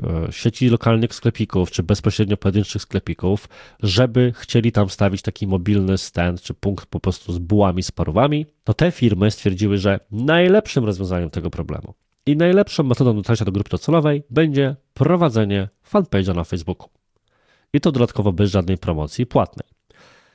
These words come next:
I tak sobie od trzech, czterech miesięcy kulały się posty. Ci przedsiębiorcy, zaufawszy tym, że firmom, no, czekali po prostu na efekt,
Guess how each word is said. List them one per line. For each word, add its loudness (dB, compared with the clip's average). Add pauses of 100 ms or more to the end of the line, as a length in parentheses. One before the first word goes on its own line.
(140)
I -2
tak 0
sobie 2
od -2
trzech, 2
czterech -4
miesięcy -6
kulały -2
się -12
posty. -4
Ci -6
przedsiębiorcy, -2 (200)
zaufawszy 0
tym, -4
że -2
firmom, 0 (100)
no, 0 (200)
czekali 0
po -2
prostu -2
na -6
efekt, -4